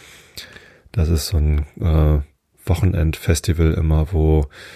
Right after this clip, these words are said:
mehrere Bühnen aufgebaut sind, also meistens zwei Bühnen und da spielen dann Bands, aber drumherum gibt's noch einen großen Markt und ein Lager,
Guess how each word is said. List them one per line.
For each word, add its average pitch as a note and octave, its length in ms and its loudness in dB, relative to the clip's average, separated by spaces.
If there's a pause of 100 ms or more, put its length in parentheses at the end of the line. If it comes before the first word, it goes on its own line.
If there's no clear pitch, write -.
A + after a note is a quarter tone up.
(340)
mehrere E2+ 420 0
Bühnen F#2 340 2
aufgebaut E2+ 560 -2
sind, D#2+ 120 -2
also D#2 120 -2
meistens D#2+ 420 -4
zwei E2 260 0
Bühnen F2+ 380 0
und E2 100 0
da E2 80 -2
spielen E2 280 -2
dann D#2+ 160 0
Bands, F2+ 480 0
aber D#2+ 200 -2
drumherum E2+ 400 -2
gibt's - 180 -8
noch E2+ 80 -2
einen D2+ 100 -4
großen E2 320 -4
Markt D#2+ 440 -4
und F2 180 -4
ein D#2 200 -2 (460)
Lager, E2 760 2